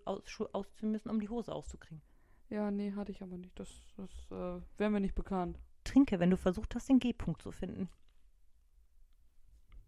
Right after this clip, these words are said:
Speaker 2: Nicht aktiv. Also ich hab mir jetzt nicht gedacht, ach Mensch, heute suche ich den.
Speaker 1: Nee, also das, also ich denke, im Prinzip weiß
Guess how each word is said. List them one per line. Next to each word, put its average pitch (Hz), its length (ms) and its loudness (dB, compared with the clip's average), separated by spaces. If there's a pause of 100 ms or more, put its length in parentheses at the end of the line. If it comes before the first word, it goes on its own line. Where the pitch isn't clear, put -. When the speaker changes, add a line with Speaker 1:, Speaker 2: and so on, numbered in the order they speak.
(2500)
Speaker 2:
Nicht 202 280 -2
aktiv. 202 520 -8 (640)
Also 208 160 6
ich 202 160 4
hab 226 100 4
mir 202 120 -2
jetzt 190 240 -2
nicht 269 260 0
gedacht, 247 360 4
ach 185 120 4
Mensch, 185 220 0
heute 220 240 6
suche 240 220 2
ich 180 40 0
den. 165 240 0 (100)
Speaker 1:
Nee, 208 220 -2 (140)
also 208 240 0
das, 226 180 -2
also 196 340 -2 (720)
ich - 160 -16
denke, 165 220 -4
im 165 160 -6
Prinzip 160 320 -6
weiß 175 200 -2